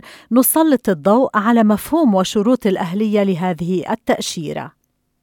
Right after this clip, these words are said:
كأي تأشيرة أسترالية أخرى، فإن تأشيرة الطفل اليتيم ذو قرابة بالدم في أستراليا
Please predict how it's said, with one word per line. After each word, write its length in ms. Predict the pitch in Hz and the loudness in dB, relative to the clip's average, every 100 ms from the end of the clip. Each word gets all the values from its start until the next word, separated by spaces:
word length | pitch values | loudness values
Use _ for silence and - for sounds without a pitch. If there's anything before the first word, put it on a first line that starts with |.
| _ _ _ | _ _ _
كأي 320 | - 247 302 | -2 0 0
تأشيرة 640 | 302 226 190 220 220 208 202 | 0 -2 0 4 4 4 0
أسترالية 560 | - 202 196 196 190 | -4 -4 -2 0 0
أخرى، 440 | 185 185 - 170 160 - - | -2 -4 -6 -6 -8 -12 -20
فإن 380 | - 214 202 196 | -4 0 0 0
تأشيرة 500 | 220 175 - 233 208 - | -2 -4 0 0 0 -4
الطفل 440 | 202 - 226 202 | -8 -6 -6 -4
اليتيم 520 | 190 180 185 - 269 285 | -2 -2 -4 -2 0 2
ذو 240 | 196 196 | 2 0
قرابة 500 | - 196 190 214 185 | 0 -2 0 0 0
بالدم 400 | 170 160 214 214 | -2 -4 -2 -2
في 260 | - 196 185 | -2 -6 -4
أستراليا 600 | - 208 233 226 233 | -6 -2 -2 0 0